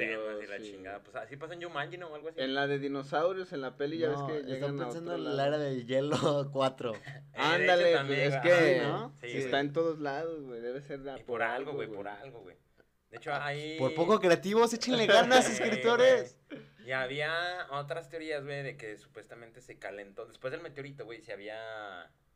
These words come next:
Speaker 1: teorías, güey, no dejan de ser teorías. De que llegó el meteorito y por el, el pedo de, de toda la mamada del polvo que se levantó,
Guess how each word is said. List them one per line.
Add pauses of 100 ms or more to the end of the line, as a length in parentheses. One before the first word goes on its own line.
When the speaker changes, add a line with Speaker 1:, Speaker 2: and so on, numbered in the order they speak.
(220)
Speaker 1:
teorías,
güey,
no
dejan
de
ser
teorías. (540)
De
que
llegó
el
meteorito
y (120)
por
el,
el
pedo
de, (600)
de
toda
la
mamada
del
polvo
que
se
levantó,